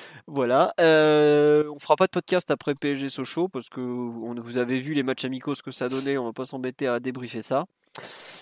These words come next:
Euh, voilà. Qu'est-ce qu'il y avait d'autre comme annonce à faire ? Euh, si, n'hésitez pas à mettre un petit pouce, euh, bleu, euh, pour mettre, pour dire que vous avez apprécié. Ou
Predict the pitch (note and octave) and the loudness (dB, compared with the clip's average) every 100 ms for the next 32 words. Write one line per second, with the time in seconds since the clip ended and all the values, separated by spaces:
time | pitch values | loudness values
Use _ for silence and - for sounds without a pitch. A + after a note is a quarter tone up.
0 | - F3 C#3+ C#3 C3+ C3 C3+ C3 B2+ A#2+ | -8 4 6 8 6 6 4 2 -2 -2
1 | B2+ B2+ C#3+ E3+ F3 - E3 D#3+ E3+ - | 2 4 4 2 -4 -2 -2 -2 -4 -4
2 | C#3+ C#3 D3 D3+ D3 C3+ D3+ D3 C#3+ C3+ | -2 -2 -4 -4 -4 -2 2 2 4 2
3 | C3+ C3 - E3 E3+ G3+ G3+ G3 F3+ E3 | 2 -2 -2 -4 -2 0 2 2 2 -2
4 | - F3 - F3+ E3+ D#3 D3+ D3+ D3+ D3 | -4 -10 -6 -4 2 4 6 4 2 2
5 | D#3+ E3+ E3 C#3 B2+ C3+ C#3 C#3 D3 C#3+ | 6 8 8 6 2 -2 -4 -4 -8 -8
6 | C#3 D#3 - C3 B2 B2 A#2+ B2+ - D#3 | -6 -6 -6 -2 0 0 -2 -6 -6 -8
7 | C3 | -10